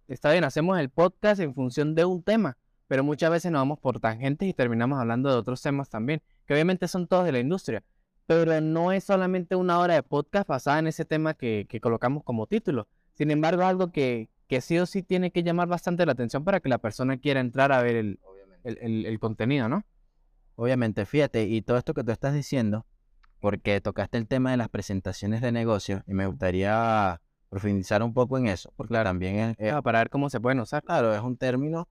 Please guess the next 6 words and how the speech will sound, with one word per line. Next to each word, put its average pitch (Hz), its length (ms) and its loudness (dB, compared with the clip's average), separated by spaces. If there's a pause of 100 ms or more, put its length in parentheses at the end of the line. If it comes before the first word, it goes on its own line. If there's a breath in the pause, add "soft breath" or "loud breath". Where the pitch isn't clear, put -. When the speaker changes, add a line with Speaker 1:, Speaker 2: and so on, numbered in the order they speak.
(380)
Speaker 2:
y 113 160 0
es 131 440 0 (240)
el 135 180 -2
tema 151 320 0
de 143 140 2
que 107 460 -2